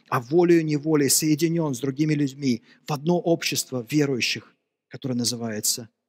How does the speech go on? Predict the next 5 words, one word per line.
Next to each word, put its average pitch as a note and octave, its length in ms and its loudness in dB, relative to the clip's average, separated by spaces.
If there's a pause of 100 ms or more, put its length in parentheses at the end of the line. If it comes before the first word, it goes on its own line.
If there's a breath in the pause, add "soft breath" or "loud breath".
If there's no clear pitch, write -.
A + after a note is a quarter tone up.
(160)
церковью. A2+ 580 -4 (1700 loud breath)
Также C3+ 300 -2
будет C3 240 -4
сцена C3+ 480 -2
между A#2+ 420 -2